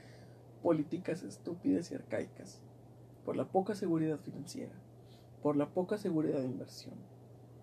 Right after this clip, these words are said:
por la poca seguridad económica que se le está dando a los empresarios.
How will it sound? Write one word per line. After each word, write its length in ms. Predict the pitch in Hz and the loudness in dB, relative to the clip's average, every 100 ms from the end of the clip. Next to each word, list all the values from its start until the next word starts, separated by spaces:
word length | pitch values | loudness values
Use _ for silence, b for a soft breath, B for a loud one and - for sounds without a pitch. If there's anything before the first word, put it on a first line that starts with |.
| - - - - - - - - - | -20 -20 -20 -20 -20 -20 -20 -20 -2
por 160 | 147 | 2
la 140 | 135 131 | 2 0
poca 560 | - 190 180 - 185 - - - - | 6 8 8 0 -4 -8 -18 -20 -16
seguridad 640 | - 151 147 139 139 139 - | 0 4 6 6 6 2 -4
económica 840 | - - 143 151 147 - - 175 190 - - | -10 -6 -2 0 -2 -4 -6 -8 -8 -14 -10
que 100 | 156 | -8
se 100 | - | -6
le 60 | |
está 200 | - - | -6 2
dando 340 | 147 151 151 - | 4 4 0 0
a 40 | |
los 180 | 139 135 | -2 -2
empresarios. 640 | 113 - - - - - | -6 -8 -10 -12 -14 -16